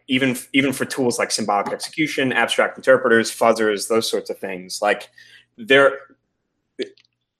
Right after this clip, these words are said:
generating the shrinks or figuring out what the shrinks are, are always going to be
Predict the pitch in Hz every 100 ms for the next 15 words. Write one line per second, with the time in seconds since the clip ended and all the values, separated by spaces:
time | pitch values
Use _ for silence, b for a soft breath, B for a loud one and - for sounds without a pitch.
0 | - _ - 127 175 196 180 151 123 -
1 | 135 131 127 - 120 - 151 147 131 127
2 | 117 107 - 101 - 120 107 95 98 107
3 | 110 123 123 107 - 98 92 95 92 85